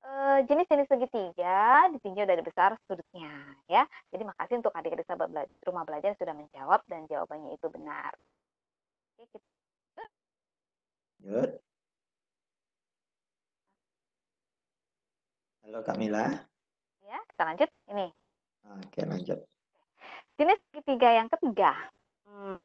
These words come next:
Speaker 1: ditinjau dari sifat-sifat. Apa ya nama segitiganya? Oke, kita coba.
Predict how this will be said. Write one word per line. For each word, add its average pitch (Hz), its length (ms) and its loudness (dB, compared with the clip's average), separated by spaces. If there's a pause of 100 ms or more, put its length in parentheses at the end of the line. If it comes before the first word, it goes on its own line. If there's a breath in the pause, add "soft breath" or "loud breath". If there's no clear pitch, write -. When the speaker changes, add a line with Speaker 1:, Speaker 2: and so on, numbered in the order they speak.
(200)
Speaker 1:
ditinjau 226 400 0
dari 226 240 2
sifat-sifat. - 720 -10 (1300)
Apa 359 80 -20
ya 202 240 -10 (400)
nama 220 240 -6 (160)
segitiganya? 196 880 -4
Oke, - 320 -14
kita 175 320 -12
coba. 190 400 -4